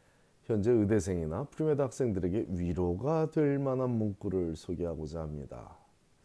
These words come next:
제가 생각하기에는 위로의 문구 맞습니다. "It's not like the past where we had time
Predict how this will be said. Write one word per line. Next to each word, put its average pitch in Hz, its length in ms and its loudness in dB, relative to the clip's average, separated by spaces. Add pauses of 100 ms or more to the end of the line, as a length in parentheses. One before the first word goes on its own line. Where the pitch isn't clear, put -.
(220)
제가 90 240 0
생각하기에는 85 840 -4
위로의 85 560 -2
문구 101 340 -2
맞습니다. 78 880 -8 (600)
"It's 104 260 -2
not 98 400 2
like 110 460 2
the 95 220 -2
past 101 540 -6 (520)
where 92 340 0
we 85 180 -2
had 120 340 -4 (100)
time 113 440 -4